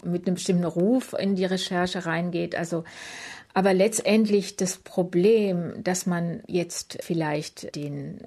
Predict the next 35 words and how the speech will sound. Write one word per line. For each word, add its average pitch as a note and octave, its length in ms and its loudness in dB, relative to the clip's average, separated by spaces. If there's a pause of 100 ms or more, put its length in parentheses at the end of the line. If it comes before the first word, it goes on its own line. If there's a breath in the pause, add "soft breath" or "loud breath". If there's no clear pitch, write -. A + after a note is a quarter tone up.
(160)
Hauptabnehmer E3 1200 -4
nicht D#3 220 -8
verärgern D#3 580 -4
will, D3 320 -4
indem D#3 300 -6
man C#3+ 340 -6 (140)
da E3 280 -8
jetzt C#3 300 -8
was C#3+ 220 -6
sagt C#3 340 -2
oder C#3+ 220 -6
so. C#3+ 240 -8 (640 loud breath)
Das A3 140 0
ist A#3+ 120 0
ja - 100 2
auch - 100 0
ein G#3 120 4
Problem, G#3+ 340 2
wenn F3 80 0
man F3 80 2
jetzt F3+ 180 0
sagen A3 300 4
würde, E3+ 440 2
"Wir G3 180 4
lassen A3 280 4
alles G3+ 220 2
stehen G3 200 2
und F#3 160 0
liegen, G#3 280 2
aber F3 220 0
dafür F3+ 320 -2
hätten F#3+ 260 -2
wir F3+ 80 0
dann F3+ 180 -2
gern-, F3+ 300 -4